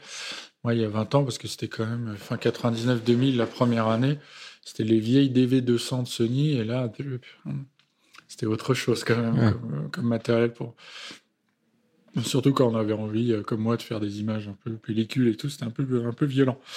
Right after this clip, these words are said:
Speaker 1: Et donc, il y avait que la, mais malgré tout, il y avait que l'école où on avait accès à ce genre de choses, quoi. Donc, euh, voilà. C'est pas complètement négatif non plus.
Speaker 2: D'accord.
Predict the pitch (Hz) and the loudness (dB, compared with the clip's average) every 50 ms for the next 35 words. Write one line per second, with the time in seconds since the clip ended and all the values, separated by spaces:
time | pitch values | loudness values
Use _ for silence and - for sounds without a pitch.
0 | - - - - - _ 123 120 120 120 120 120 117 139 147 147 143 131 120 123 | -10 -10 -12 -14 -4 _ 8 8 10 10 10 8 8 6 6 6 6 6 8 8
1 | 143 135 139 - 156 147 143 143 139 131 127 131 123 120 120 120 120 120 120 120 | 8 6 8 8 8 8 10 8 8 8 8 8 8 8 6 6 4 4 2 -2
2 | 117 - _ _ _ _ _ _ _ _ - - - 143 170 180 175 170 156 151 | -6 -12 _ _ _ _ _ _ _ _ -4 4 6 8 8 8 8 8 8 8
3 | 151 147 190 202 185 151 131 131 127 - 151 151 147 139 - 151 151 143 139 123 | 8 8 8 8 8 8 8 6 4 4 4 4 4 4 4 4 4 4 2 0
4 | 117 117 117 113 110 110 110 104 - - 165 143 139 131 131 147 147 135 123 113 | -2 -2 -2 -4 -4 -6 -8 -10 -12 -12 -10 -10 -10 -10 -10 -12 -12 -10 -8 -10
5 | 107 - - _ - - - - - - 117 104 - - 110 104 107 104 117 127 | -10 -10 -10 _ -6 -6 -6 -6 -6 -6 -6 -6 -4 -6 -4 -2 -2 -2 -2 -4
6 | - - 131 123 - - - - _ _ _ _ _ _ - - - - - _ | -4 -6 -8 -10 -8 -10 -12 -12 _ _ _ _ _ _ -14 -14 -14 -16 -20 _
7 | _ _ _ _ _ _ _ _ 123 110 107 104 - - 104 120 123 123 139 147 | _ _ _ _ _ _ _ _ -8 -8 -8 -6 -6 -8 -8 -6 -6 -8 -8 -8
8 | 147 139 139 147 147 - _ _ _ _ _ _ _ _ _ _ _ - - - | -8 -8 -10 -12 -14 -16 _ _ _ _ _ _ _ _ _ _ _ -14 -4 2
9 | - 117 - - - 123 - 131 127 120 - 127 123 120 120 117 117 117 - - | 2 2 2 4 0 2 4 4 4 4 4 2 2 2 2 2 0 0 0 -2
10 | - 120 - - - 120 - - - - - - - - _ _ - - - - | -8 -10 -6 -4 -6 -6 -6 -8 -14 -6 -6 -6 -6 -6 _ _ -20 -18 -16 -14
11 | - - - - - - - - - _ _ _ _ _ _ _ _ _ _ _ | -14 -14 -14 -16 -16 -14 -14 -16 -16 _ _ _ _ _ _ _ _ _ _ _
12 | _ - - _ _ - - 110 - - | _ -20 -20 _ _ 0 0 0 -2 -4